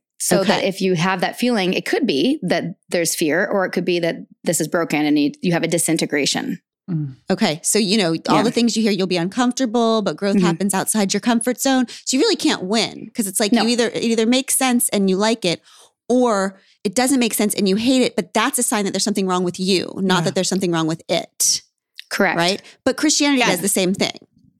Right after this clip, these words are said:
Speaker 2: I mean,
Speaker 1: Yes.
Speaker 2: all, over and over again, I heard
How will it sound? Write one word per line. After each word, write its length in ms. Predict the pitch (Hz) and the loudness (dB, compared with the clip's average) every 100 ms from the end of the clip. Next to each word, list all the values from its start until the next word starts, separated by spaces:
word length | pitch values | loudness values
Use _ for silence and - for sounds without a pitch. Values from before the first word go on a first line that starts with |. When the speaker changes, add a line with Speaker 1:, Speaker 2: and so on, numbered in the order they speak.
| - | -2
Speaker 2:
I 60 | 208 | 0
mean, 280 | 196 175 - - - - | 2 0 -6 -18 -16 -2
Speaker 1:
Yes. 140 | 190 | 0
Speaker 2:
all, 160 | 202 202 220 | 2 0 0
over 280 | 220 214 | 2 2
and 80 | 214 | 0
over 280 | 202 202 196 | 0 0 0
again, 320 | 175 165 160 | -2 -2 -2
I 220 | 156 170 | -2 0
heard 480 | 202 175 190 196 208 | 0 0 -2 -4 -8